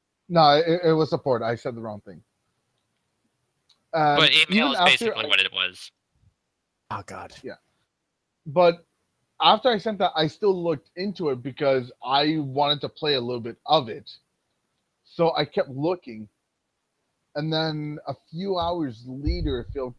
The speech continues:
Speaker 1: it felt like, because I took a couple breaks, uh, it turns out that my antivirus was the cause of it. Thinking that it was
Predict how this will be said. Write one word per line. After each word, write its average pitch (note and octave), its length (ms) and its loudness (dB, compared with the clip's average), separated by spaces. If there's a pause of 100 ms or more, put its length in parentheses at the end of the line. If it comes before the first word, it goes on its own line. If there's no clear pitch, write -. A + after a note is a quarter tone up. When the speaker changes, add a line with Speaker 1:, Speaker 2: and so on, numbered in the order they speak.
(120)
Speaker 1:
it C#3+ 240 -8 (100)
felt C3+ 200 -2
like, B2 200 -4
because A#2+ 220 -8
I A#2 80 -6
took A#2+ 240 -12 (300)
a A2 100 -14
couple A2 300 -14
breaks, A#2+ 480 -18 (680)
uh, C3 240 0 (100)
it D3+ 160 -6
turns F#3+ 400 -6
out E3+ 340 -2
that C3 360 0 (400)
my A#2+ 960 -4 (380)
antivirus A2+ 920 -6 (120)
was C3+ 200 -6
the - 60 -12
cause A2 340 -12
of G2+ 100 -20
it. - 120 -20 (1800)
Thinking D#3+ 300 -4
that C#3+ 240 -4
it C#3+ 100 -4
was B2 640 -6